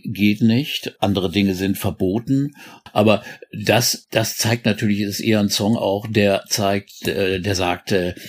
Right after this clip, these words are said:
hier, es liegt nicht an den Russen selbst, es liegt vielleicht an jemandem, der da oben, äh, die Befehle gibt und,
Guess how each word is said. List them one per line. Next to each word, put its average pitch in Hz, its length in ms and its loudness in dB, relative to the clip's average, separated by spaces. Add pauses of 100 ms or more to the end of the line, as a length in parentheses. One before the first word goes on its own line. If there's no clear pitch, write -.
(160)
hier, 120 300 4
es 104 220 0
liegt 104 260 0
nicht 117 220 4
an 117 100 2
den 101 120 2
Russen 104 380 2
selbst, 87 540 0
es - 160 -4
liegt 92 200 -4
vielleicht 90 340 2
an 90 120 -2
jemandem, 92 480 2
der 95 160 2
da 85 120 0
oben, 90 300 0 (360)
äh, 82 120 2
die 87 160 0
Befehle 110 420 4
gibt - 340 -4
und, 82 240 -2